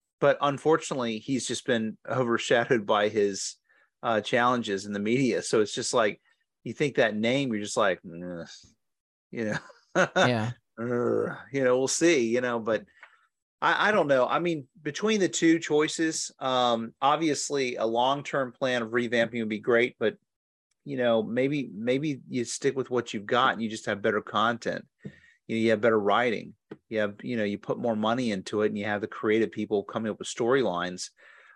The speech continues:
Speaker 1: like they had in Titans, you know, things that they're, they're really good at. Um, yeah, I don't know. But, uh, but man, we have covered it. We have absolutely covered this. This is,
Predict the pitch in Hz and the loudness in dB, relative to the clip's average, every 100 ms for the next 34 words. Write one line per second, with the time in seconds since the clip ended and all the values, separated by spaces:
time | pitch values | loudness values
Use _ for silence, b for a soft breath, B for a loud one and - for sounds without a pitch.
0 | B - 107 120 131 - 127 113 98 87 | B -6 2 2 2 2 2 2 0 0
1 | 92 - 117 120 - 165 208 87 - - | -4 -8 -10 -10 -2 0 0 -4 -10 -12
2 | - _ _ _ - 123 123 139 156 135 | -12 _ _ _ -8 -2 2 2 0 -8
3 | 113 - _ - 151 160 143 131 139 135 | -18 -20 _ -2 -2 0 -2 2 4 4
4 | 127 123 120 123 143 131 107 139 170 104 | 2 0 0 0 0 -2 0 2 2 2
5 | 69 - _ b b b _ 113 113 110 | -2 -10 _ b b b _ -4 -2 0
6 | 98 95 92 _ _ _ _ _ _ _ | -2 -4 -12 _ _ _ _ _ _ _
7 | _ 127 120 101 - - 127 143 143 117 | _ -2 0 0 -4 -6 -4 -2 -2 -4
8 | - - _ B B B B B _ 123 | -12 -16 _ B B B B B _ 2
9 | 120 147 131 123 117 113 151 185 220 170 | 4 6 6 6 4 2 2 4 4 4
10 | 185 226 214 165 135 - 165 180 175 95 | 4 6 6 4 0 0 2 4 2 -2
11 | - _ _ 143 170 160 123 113 135 156 | -10 _ _ -8 -2 0 0 0 -2 -2
12 | 156 - 147 139 135 135 151 147 143 107 | -4 -6 -4 -2 -2 0 2 2 0 -2
13 | 87 - 135 - 120 - - | -4 0 0 0 -2 -2 -4